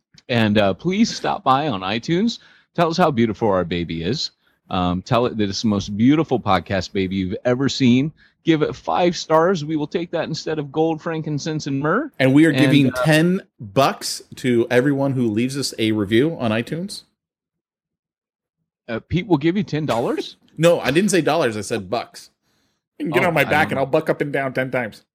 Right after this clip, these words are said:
Speaker 2: <laughs> I can't
Speaker 1: So
Speaker 2: believe that just came out of my mouth.
Speaker 1: Yeah, no, I didn't hear what you said. I,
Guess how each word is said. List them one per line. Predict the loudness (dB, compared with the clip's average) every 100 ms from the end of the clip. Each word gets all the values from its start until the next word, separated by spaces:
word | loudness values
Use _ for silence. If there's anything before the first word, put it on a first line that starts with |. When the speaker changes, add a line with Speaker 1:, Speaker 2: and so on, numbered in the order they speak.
| _ _ _ _
Speaker 2:
<laughs> | -16 -16 -20 -20 -10 -10 -10 -8 -6 -4 -4 -4 -6 -6 -6 -6 -8 _ -18 -18 _ -16 -16 _ _ _ _ -20 -20 -6
I | -4 -2
can't | -2 0 2
Speaker 1:
So | 4
Speaker 2:
believe | 6 6
that | 4 2
just | -2
came | -4 -6 -2
out | -2
of | -2
my | -4
mouth. | -4 -4 -2 -6 -10 _ _ _ -18 -16 -16 -6
Speaker 1:
Yeah, | -4 -2 -4 -4 -4 -6
no, | -6 -8
I | -4 0
didn't | 2 4 4
hear | 2
what | 0 -4
you |
said. | -6 -2 0 2 0
I, | -4